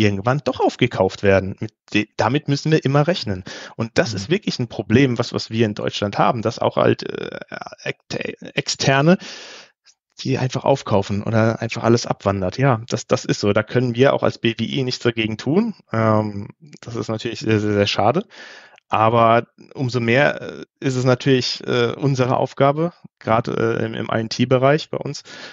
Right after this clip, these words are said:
Speaker 1: dass, dass wir die richtigen Partner auswählen, wo wir denken, die sind langfristig, auf die können wir langfristig bauen. Ja, und nicht, äh, wo wir dann schon im Hinterkopf haben, okay, die werden wahrscheinlich eh demnächst aufgekauft.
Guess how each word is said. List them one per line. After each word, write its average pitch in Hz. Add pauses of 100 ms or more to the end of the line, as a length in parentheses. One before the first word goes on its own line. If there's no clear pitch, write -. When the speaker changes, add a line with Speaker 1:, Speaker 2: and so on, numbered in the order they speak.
(120)
Speaker 1:
dass, 123
dass 123
wir 123
die 123
richtigen 123
Partner 123
auswählen, 101
wo 107
wir 107
denken, 127
die 147
sind 139
langfristig, 123
auf -
die 135
können 131
wir 117
langfristig -
bauen. 101 (200)
Ja, 101
und 104
nicht, -
äh, 123 (920)
wo 113
wir 117
dann 113
schon 113
im 123
Hinterkopf 120
haben, 113
okay, 113
die 117
werden 113
wahrscheinlich 110
eh 139
demnächst 98
aufgekauft. -